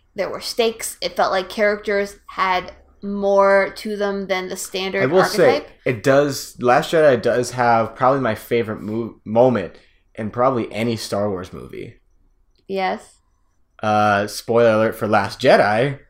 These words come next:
Speaker 2: which hopefully you've seen if you're going to see this one. Uh,
Speaker 1: Or if you're listening to a podcast about this one.
Speaker 2: Yeah.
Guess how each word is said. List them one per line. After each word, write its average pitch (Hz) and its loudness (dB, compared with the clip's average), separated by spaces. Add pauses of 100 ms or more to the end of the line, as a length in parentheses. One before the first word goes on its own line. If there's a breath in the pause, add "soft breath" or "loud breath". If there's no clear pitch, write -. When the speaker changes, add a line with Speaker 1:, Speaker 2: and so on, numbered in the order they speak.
(560)
Speaker 2:
which 110 -4
hopefully 123 0
you've 104 -4
seen 104 -6
if 95 -8
you're 101 -6
going 95 -8
to 90 -12
see 85 -12
this 98 -10
one. 87 -14 (100)
Uh, 90 -4
Speaker 1:
Or 208 4
if 202 -6
you're 208 -2
listening 202 -6
to 190 -6
a 185 -8
podcast - -6
about - -12
this - -20
one. - -16
Speaker 2:
Yeah. 117 2